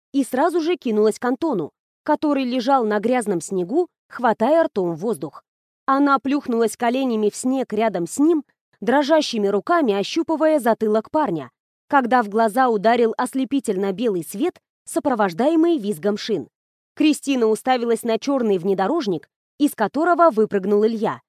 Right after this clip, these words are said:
Выглядел он еще более взбешенным, чем в их первую встречу, когда она облила его кофе. Судя по всему, он видел, как Антона сбили с ног,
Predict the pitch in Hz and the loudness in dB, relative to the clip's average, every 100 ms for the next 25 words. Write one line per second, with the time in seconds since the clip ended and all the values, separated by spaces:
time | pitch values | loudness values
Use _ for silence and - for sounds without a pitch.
0 | _ _ _ 202 359 285 269 190 208 202 | _ _ _ 0 2 2 0 0 0 0
1 | 208 185 180 269 - 320 240 294 220 202 | -2 -2 -4 -4 -2 -4 -2 -2 0 0
2 | 156 160 - 330 349 208 170 - 320 269 | -2 -6 -4 -2 0 -2 -4 -4 -2 0
3 | 220 269 - 285 208 185 170 - 302 359 | -2 -4 -2 -2 -2 -4 -8 -6 -2 -2
4 | - 143 - _ _ 302 269 262 247 220 | -2 -10 -12 _ _ 0 2 4 4 2
5 | 208 185 180 180 233 254 233 175 165 269 | 0 0 -2 -2 0 -2 -4 -4 -4 -4
6 | 226 151 120 _ _ _ _ - - 302 | -4 -8 -16 _ _ _ _ -8 0 2
7 | 214 208 202 - 254 349 339 262 311 294 | 2 0 -4 -2 2 2 2 0 2 2
8 | 330 214 190 233 226 240 285 277 226 175 | 0 0 0 -2 -2 -2 0 0 0 0
9 | 190 214 180 - 302 370 | -6 -4 -4 0 0 0